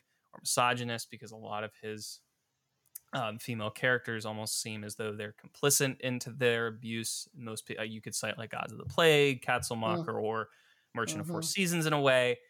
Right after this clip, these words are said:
Speaker 1: and, or, like, Fox and His Friends, not portraying certain gay men of higher status as being the hero or a,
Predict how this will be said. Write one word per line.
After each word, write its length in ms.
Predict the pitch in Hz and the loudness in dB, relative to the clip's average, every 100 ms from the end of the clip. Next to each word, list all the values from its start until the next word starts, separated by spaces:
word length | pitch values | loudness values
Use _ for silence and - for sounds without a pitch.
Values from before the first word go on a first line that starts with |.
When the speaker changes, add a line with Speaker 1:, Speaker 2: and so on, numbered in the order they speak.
| _ _ - | _ _ 0
Speaker 1:
and, 160 | 117 113 | 4 4
or, 480 | 107 117 113 110 107 | 4 4 4 2 2
like, 180 | 101 | -2
Fox 320 | - 110 110 - | -2 -4 -4 -8
and 60 | |
His 80 | 113 | -10
Friends, 460 | - 151 139 131 113 | 0 2 4 2 -2
not 180 | 107 - | -4 -6
portraying 760 | 98 - 117 110 110 107 104 - _ _ | -14 -6 -4 -2 -4 -8 -12 -16 _ _
certain 760 | - - 117 110 107 107 107 | -4 0 0 0 -6 -8 -10
gay 240 | 104 110 107 | -6 -4 -2
men 500 | 110 127 127 120 117 | 2 4 4 4 0
of 160 | 110 | -4
higher 340 | - 113 98 - | -4 -4 -4 -4
status 800 | - - 147 143 131 123 - - - | -2 2 4 6 4 2 -4 -8 -6
as 280 | 117 107 117 | -4 -4 -6
being 560 | - 113 110 110 113 - | -10 -10 -10 -14 -16 -16
the 60 | - | -14
hero 560 | - 180 170 151 139 123 | -6 2 6 8 6 4
or 220 | 107 107 | 2 0
a, 180 | 98 | -2